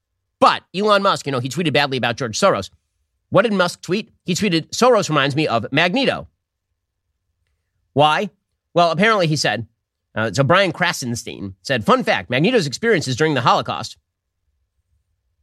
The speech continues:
as a survivor shaped his perspective as well as his depth and empathy. Soros,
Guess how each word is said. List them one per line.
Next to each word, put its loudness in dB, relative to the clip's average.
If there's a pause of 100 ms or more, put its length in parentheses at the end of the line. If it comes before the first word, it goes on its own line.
as 0
a 2
survivor 2
shaped -4
his -8
perspective -4
as -8
well 2
as -2
his -4
depth -2
and -4
empathy. -4 (140)
Soros, 2